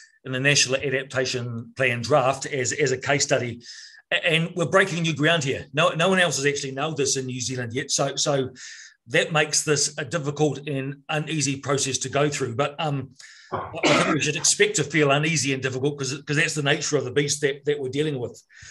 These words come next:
Um, and we can't eliminate all the risk. And, and as Rachel says, that para framework is great 'cause it recognises that, and it also recognises that we don't need to do everything tomorrow.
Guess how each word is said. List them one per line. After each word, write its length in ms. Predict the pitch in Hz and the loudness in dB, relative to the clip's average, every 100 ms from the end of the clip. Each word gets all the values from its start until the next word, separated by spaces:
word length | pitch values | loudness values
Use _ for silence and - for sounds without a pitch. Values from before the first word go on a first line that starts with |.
| - - - | -20 -20 -4
Um, 460 | 151 160 160 160 - - - | 2 4 2 0 -8 -6 -2
and 100 | 165 | 0
we 100 | 160 | -2
can't 340 | - 208 226 | 2 2 4
eliminate 420 | 185 160 139 131 | 4 4 4 2
all 140 | 135 127 | -2 -2
the 80 | 113 | -2
risk. 280 | 113 - | -2 -2
And, 120 | 139 - | -4 -2
and 160 | 147 | 2
as 120 | 151 | 4
Rachel 320 | 151 - 147 127 | 4 2 0 2
says, 320 | - 139 - | 2 2 0
that 260 | 160 - - | 0 0 -4
para 240 | 160 156 | -2 -2
framework 500 | - 120 120 143 - - - - - - | -2 -4 -2 -4 -6 -18 -20 -20 -14 -6
is 140 | 123 | -2
great 260 | 170 170 156 | 4 4 2
'cause 140 | - | 0
it 80 | 143 | 2
recognises 580 | 170 - 147 139 123 107 | 2 2 2 2 2 4
that, 160 | 139 | 4
and 160 | 131 131 | 4 -2
it 80 | - | -2
also 340 | 202 - 175 | 0 4 4
recognises 840 | 143 151 139 110 117 135 151 - - - - - - | 4 0 -4 -4 -4 -4 -4 -6 -8 -20 -20 -20 0
that 100 | 147 | 2
we 100 | 143 | 4
don't 240 | 147 185 170 | 4 4 4
need 160 | 160 | 0
to 80 | - | 2
do 140 | 139 | 2
everything 320 | 147 139 139 123 | 4 2 0 -2
tomorrow. 480 | 127 139 104 90 | -2 0 0 -6